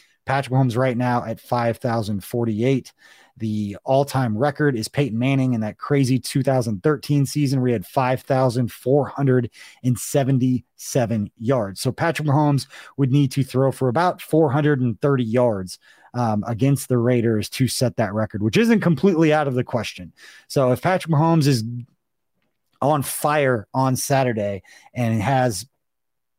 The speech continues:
two hundred, two hundred and fifty yards by halftime, you start wondering how close, what's it gonna be? I'm sure they will start talking about it on the broadcast, but four hundred and thirty yards away from having the most passing yards in a single season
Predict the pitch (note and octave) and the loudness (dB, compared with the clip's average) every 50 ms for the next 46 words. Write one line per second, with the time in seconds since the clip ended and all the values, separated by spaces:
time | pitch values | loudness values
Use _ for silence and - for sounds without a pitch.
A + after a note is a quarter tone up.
0 | _ _ - A2 G#2 - _ _ _ - - F#3 D3 D3 D#3 D#3 D#3 D#3 D3+ C3+ | _ _ -14 -14 -14 -16 _ _ _ 0 2 4 4 4 4 4 2 2 0 -2
1 | C3+ - - D#3 D3+ D#3 D#3 C3+ B2+ - - E3 D3+ C#3+ - C#3+ C#3 C#3 C#3 C#3 | -2 0 2 4 4 4 4 2 0 0 0 -2 0 2 4 4 4 4 4 2
2 | C#3 A2+ C3 C3 B2+ A2+ B2+ C3+ C3+ - - - D3 C#3+ C#3 C#3 C#3 - - - | 2 0 0 0 2 2 2 0 0 0 0 2 2 4 2 2 -2 -6 -12 -20
3 | - _ - A#2 B2+ - - D3+ C#3 B2+ B2 C3 C3 C3 C3 B2+ B2+ B2+ B2 A#2 | -12 _ 0 0 0 2 2 0 2 2 2 2 2 2 2 2 2 2 0 -2
4 | G#2 - _ _ _ _ _ _ _ - C#3+ C#3+ C3+ - C#3 C3+ C3+ C3 - - | -4 -8 _ _ _ _ _ _ _ -4 -2 -2 0 0 0 2 2 0 -2 -6
5 | - _ _ _ _ _ _ - G#2+ G2 A#2+ C#3 C#3 - C#3+ A#2 B2+ C3 B2 G#2+ | -14 _ _ _ _ _ _ -12 -4 -2 0 0 0 0 -2 0 0 0 0 2
6 | G2+ B2 C3 C3+ C3 B2 - - - _ _ A2+ G#2+ A2 G#2 - - - C#3+ D3 | 2 2 4 2 2 0 -4 -10 -20 _ _ -6 -4 -4 -4 -4 0 2 2 4
7 | C#3+ C#3+ C#3 C#3 C3 - C3+ B2 - C3 C3+ C3 - C3 B2 B2 B2 B2+ A#2+ G#2 | 4 4 2 0 0 0 -2 0 0 0 0 0 0 2 2 2 2 2 0 0
8 | F#2 G2 A2+ A#2+ B2+ A2 - - B2+ B2+ B2+ - - - A#2 A2+ G2+ - _ _ | 0 0 0 2 0 0 0 0 2 2 0 0 -2 0 0 0 0 -2 _ _
9 | - - - D3 D3 D#3 D#3 D3+ D3 C#3 C3+ A#2 D3+ C#3 C#3 C3+ C3+ B2+ B2+ B2+ | -6 -2 0 2 2 4 4 4 2 2 2 2 2 2 4 4 4 4 4 2
10 | A#2 G#2+ B2 A2+ A#2 A2+ G#2+ G#2 G2+ - - - - - - _ _ - - B2 | 2 2 2 2 2 2 2 0 -2 -4 -10 -18 -20 -20 -20 _ _ -4 -2 0
11 | A#2+ A2 G2 A#2 B2 G#2+ A#2 A2 A2 A2+ A#2 A#2+ A#2+ - - - - B2+ C3 A#2 | 0 0 0 0 0 0 2 2 2 2 2 2 0 0 -4 -6 -6 -6 -4 -2
12 | - C3 B2 A#2 A#2 A#2 A2+ G2 F2 B2 C3 C3+ C3 A#2 - - B2+ C3 B2 B2 | -2 0 0 0 0 0 -2 -2 -2 0 0 2 0 0 0 0 0 2 2 0
13 | A#2+ - - B2 A#2+ F#2+ G#2 G#2 G2+ G2 | -2 -2 -4 -4 -4 -2 -4 -4 -4 -6